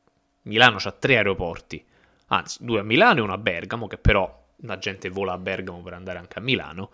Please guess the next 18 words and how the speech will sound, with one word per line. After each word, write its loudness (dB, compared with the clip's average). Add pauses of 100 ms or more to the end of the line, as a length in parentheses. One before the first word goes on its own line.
(280)
è -16
vicinissimo. -4 (340)
Eh, -14
manco 0
Madrid 0
c'ha -10
tre -6
aeroporti, -6
manco 2
Roma 6
ha -14
tre -6
aeroporti. -4
Ecco, -12
per -8
farvi -4
capire 0 (480)
come 0